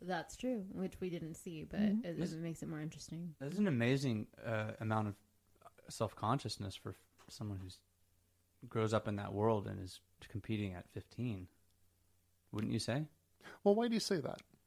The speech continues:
Speaker 3: I'm just thinking of myself at fifteen. If I, if I were to put together music that was to say "fuck you" to everybody who'd ever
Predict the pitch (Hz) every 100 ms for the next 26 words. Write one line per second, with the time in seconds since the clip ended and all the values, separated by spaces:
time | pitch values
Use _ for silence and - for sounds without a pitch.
0 | _ _ _ _ - 110 110 123 117 110
1 | 107 104 - 117 147 - - - - 104
2 | 104 107 101 - 110 113 104 117 - 107
3 | 104 104 101 101 113 101 95 - 101 98
4 | 101 104 104 - 107 - 104 101 101 98
5 | 104 101 98 98 98 101 101